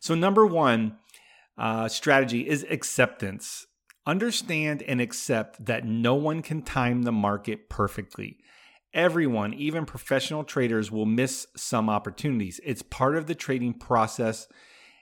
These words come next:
and recognize that there are, will always be other opportunities. Now, this is, this is definitely true.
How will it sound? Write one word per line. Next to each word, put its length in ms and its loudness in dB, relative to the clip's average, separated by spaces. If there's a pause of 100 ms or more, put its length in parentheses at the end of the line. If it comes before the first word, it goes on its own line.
(100)
and 240 -4
recognize 640 0
that 160 -2
there 180 2
are, 220 0
will 220 -2
always 420 0
be 280 -6
other 280 -4
opportunities. 800 -8
Now, 140 -4
this 260 -2
is, 160 -6 (340)
this 200 -4
is 80 -4
definitely 440 0
true. 520 0